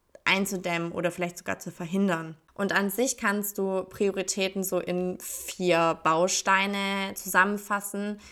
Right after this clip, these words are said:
Mit Sicherheit auch noch mehr, wenn du da mehr ins Detail gehst. Das ist Gesundheit, das ist,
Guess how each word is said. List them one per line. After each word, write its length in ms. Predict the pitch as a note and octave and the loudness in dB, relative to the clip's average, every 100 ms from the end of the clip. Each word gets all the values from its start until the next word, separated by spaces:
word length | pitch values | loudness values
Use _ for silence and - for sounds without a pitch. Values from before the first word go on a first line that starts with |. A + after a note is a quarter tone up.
| - | -8
Mit 100 | F#3 | -4
Sicherheit 400 | F3+ F3+ F#3 F3 | -2 2 4 4
auch 160 | F3 F#3 | 2 0
noch 180 | F3 F#3 | -2 0
mehr, 200 | F3 F3 | 2 2
wenn 140 | F3 | 0
du 80 | F3 | 0
da 140 | E3+ | 0
mehr 300 | F3 E3+ E3 | 0 0 0
ins 180 | - F3 | -2 -6
Detail 460 | E3+ - F3 F3 F3+ | -8 -2 2 2 2
gehst. 460 | G3 G3 G3+ G3+ - - - _ | 0 -2 -2 -8 -16 -20 -20 _
Das 160 | F3+ - | -12 -10
ist 180 | - | -12
Gesundheit, 800 | - - G#3+ A3+ G#3 F#3+ F#3 - - | -10 0 2 4 4 2 2 -2 -8
das 240 | - - - | -12 -14 -14
ist, 360 | - - - | -12 -10 -12